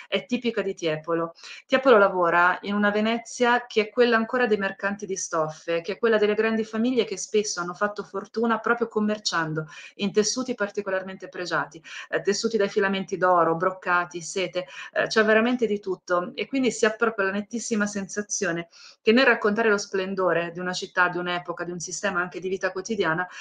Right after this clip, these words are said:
ci sia una conoscenza diretta di quello che era l'apparato esteriore, abiti compresi, proprio anche di, di questo periodo, di questa fase storica. E tutti questi personaggi, anche se poi ci raccontano di figure che non erano certo ricche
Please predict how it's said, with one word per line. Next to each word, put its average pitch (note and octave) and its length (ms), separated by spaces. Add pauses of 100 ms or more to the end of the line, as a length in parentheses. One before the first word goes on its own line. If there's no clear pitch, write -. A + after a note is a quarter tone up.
(200)
ci A#3 160
sia B3 140
una A#3 120
conoscenza G#3 580
diretta E3 720
di E3 300
quello G#3+ 260
che A3 120
era G#3+ 100
l'apparato F3 920
esteriore, F3+ 800
abiti G3 400
compresi, F3+ 600 (320)
proprio G3 340
anche E3+ 380
di, D#3+ 200
di F#3+ 120
questo G3+ 280
periodo, F3+ 400
di E3 160
questa E3 460
fase F3 320
storica. E3 500 (320)
E G#3+ 180
tutti F3+ 500
questi G#3+ 280
personaggi, G3 640
anche G#3 160
se A#3 160
poi C4+ 120
ci A#3+ 100
raccontano A3 480
di G#3 100
figure A3 400
che G#3 120
non G3 140
erano A3 240
certo G#3 320
ricche G3 460